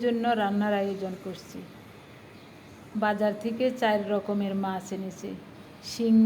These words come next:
মাছ, ট্যাংরা মাছ, তারপর বাইম মাছ, লইট্টা মাছ। এই মাছগুলা কাটতে অনেক সময় লেগেছে আমার।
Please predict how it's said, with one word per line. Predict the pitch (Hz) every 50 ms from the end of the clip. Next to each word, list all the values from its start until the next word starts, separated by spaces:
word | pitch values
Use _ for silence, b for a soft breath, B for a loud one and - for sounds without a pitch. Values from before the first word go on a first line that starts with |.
| 220 220
মাছ, | 214 214 214 226 226 226 - - - - -
ট্যাংরা | - 202 202 202 202 202 208 220 220 220
মাছ, | 220 214 220 226 226 226 - - - - - - - - - - - - - - - - - - - - - - - - - - - -
তারপর | - 185 185 185 185 - - 190 196 190 190 190 190 190 190 190 190 - - - - - - - - - 208 196 196
বাইম | 202 202 202 202 196 196 196 196 190
মাছ, | 190 185 185 196 214 233 233 226 - - - - - - - - - - - - - - - - - - - - - - - - - - - -
লইট্টা | 214 214 214 208 202 - - 202 185
মাছ। | 175 175 160 160 160 - - - - - - - - - - - - - - - - - - - - - - - - 226
এই | 220 220
মাছগুলা | 214 220 214 208 208 196 185 202 226 233 240 247 240 240
কাটতে | 240 208 202 208 - - 208 196 196 196
অনেক | 202 220 240 233 - -
সময় | - 214 202 196 196 196 196
লেগেছে | 190 185 190 190 190 - - 214 202 190
আমার। | 190 190 190